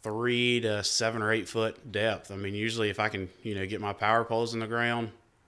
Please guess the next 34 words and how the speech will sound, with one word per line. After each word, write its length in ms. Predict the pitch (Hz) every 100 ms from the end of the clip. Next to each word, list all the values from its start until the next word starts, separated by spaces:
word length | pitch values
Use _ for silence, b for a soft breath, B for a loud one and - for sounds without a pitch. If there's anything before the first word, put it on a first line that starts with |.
| -
you 80 | 92
know, 80 | 90
it's, 340 | 104 - - _ -
it's 200 | 104 107
plenty, 500 | - 127 120 110 101 -
you 80 | 113
know, 100 | 101
plenty 240 | 117 123
of 80 | 107
water 240 | 104 107 98
to 60 |
hold 160 | 101 92
a 20 |
sheep's 300 | - 101 -
head. 240 | 87 87 - -
Um, 340 | 90 90 90 90 b b b b
you 100 | 117
know, 80 | 107
certainly 320 | - 113 107 104
in 40 |
the 60 | 95
high, 180 | 107 101
high 140 | 98
summer, 380 | - 101 104 95
you 120 | 95
know, 80 | 92
you 140 | 92
do 120 | 95 98
get 180 | 95
fish 340 | - 98 92 -
that, 220 | 92 85
you 60 | 95
know, 140 | 95
get 200 | 92